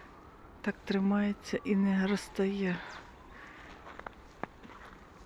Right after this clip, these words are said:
А прогноз, прогноз говорить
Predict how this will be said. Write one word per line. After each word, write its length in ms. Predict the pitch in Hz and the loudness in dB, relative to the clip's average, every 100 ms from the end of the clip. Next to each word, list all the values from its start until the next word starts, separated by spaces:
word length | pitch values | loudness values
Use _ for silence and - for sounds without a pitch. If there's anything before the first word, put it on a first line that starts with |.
| - - - - - - | -20 -20 -18 -18 -10 -6
А 80 | |
прогноз, 500 | 180 - 196 190 196 - - | -4 0 2 2 -2 -8 0
прогноз 500 | 220 208 220 226 214 | 6 10 12 10 8
говорить 680 | 226 208 214 226 226 - | 4 6 8 8 4 0